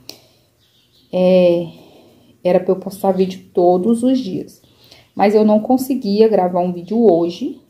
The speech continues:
editar ele e postar ele amanhã. Não conseguia, gente, de jeito nenhum. Então, eu comecei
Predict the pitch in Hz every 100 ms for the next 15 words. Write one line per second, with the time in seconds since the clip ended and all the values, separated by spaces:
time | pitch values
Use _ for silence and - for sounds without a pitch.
0 | - 175 175 - - 220 240 196 196 233
1 | - - 226 - 214 202 214 254 311 -
2 | - _ _ _ _ _ _ _ _ _
3 | _ - - 196 185 180 214 247 226 160
4 | 165 180 175 - 196 180 180 196 233 254
5 | - - _ - _ 226 233 247 262 262
6 | 247 262 277 - 214 196 220 -